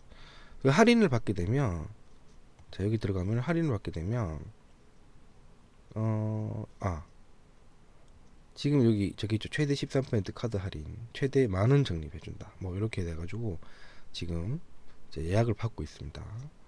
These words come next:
그리고 와우 전용이네요. 이거는 쿠팡 와우 전용 십삼 퍼센트. 국민, 롯데 이렇게 다 적혀있죠. 다 십삼 퍼센트입니다. 그리고 뭐 이렇게 할부도 적혀있네요.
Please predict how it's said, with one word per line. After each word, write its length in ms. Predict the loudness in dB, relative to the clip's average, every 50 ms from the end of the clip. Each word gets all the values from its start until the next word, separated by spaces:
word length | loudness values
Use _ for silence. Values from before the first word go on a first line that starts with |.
| -20 -20 -20 -20 -20 -20 -20 -20 -20 -8
그리고 320 | -2 0 2 4 6 8 10
와우 280 | 12 12 12 12 12
전용이네요. 560 | 10 8 6 4 4 2 0 -2 -2 -2 -2 -2
이거는 260 | -2 -2 -2 -2 -2 -4 -4
쿠팡 320 | -4 -4 -2 0 2 2 2
와우 220 | 2 2 0 0
전용 400 | -2 -4 -4 -4 -4 -4 -4 -6
십삼 260 | -8 -10 -8 -8 -8
퍼센트. 460 | -6 -6 -8 -8 -8 -8 -8 -8 -8 -8 -10 -16 -20 -20 -20 -20 -20 -20 -20 -20 -20 -20 -20 -20 -20 -20 -20 -20 -20 -20 -20 -20 -14 -2
국민, 540 | 2 4 6 8 8 8 6 6 4 2 4
롯데 320 | 4 2 2 4 2 2
이렇게 240 | 4 4 2 0 -2
다 100 | -8 -8
적혀있죠. 500 | -8 -6 -6 -4 -4 -4 -2 -2 -4 -2
다 280 | -2 0 2 4 4 4
십삼 300 | 2 0 -2 0 0 0
퍼센트입니다. 880 | 0 0 -2 -2 -2 -4 -6 -10 -10 -8 -8 -6 -6 -4 -4 -6 -6 -10 -14 -20 -20 -20 -20 -20 -20 -20 -20 -12 -6
그리고 500 | -2 -2 -2 0 0 0 0 0 -2 -6 -10 -20 -20 -20 -20 -20 -20 -20 -20 -20 -20 -20 -20 -20 -20 -10 -4
뭐 320 | 0 0 2 0 0 -2 -8 -16 -20 -20 -20 -18 -14 -12
이렇게 380 | -10 -4 0 0 0 0 -2 -6 -12 -18 -20 -18 -10
할부도 400 | -4 -2 -2 -2 -2 -2 -4 -4
적혀있네요. 560 | -2 -4 -4 -4 -4 -2 -2 -2 -2 -4 -6